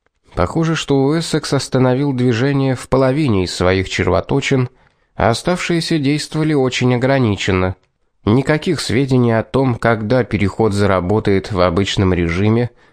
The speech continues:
Найл не нашел. "Если флот не сумеет отразить нападение, то никогда",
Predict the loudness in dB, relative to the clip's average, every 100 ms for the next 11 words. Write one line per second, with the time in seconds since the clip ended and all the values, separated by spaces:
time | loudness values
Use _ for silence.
0 | -6 -2 0 0 0 0 -2 -2 0 0
1 | -2 _ _ _ _ _ _ _ _ -6
2 | -2 -2 -2 -4 -2 0 0 0 0 0
3 | 0 2 2 -2 -4 -2 0 0 -2 -2
4 | 0 0 2 2 2 2 0 -2 -6 _
5 | -4 0 2 0 0 0 0 0 0 0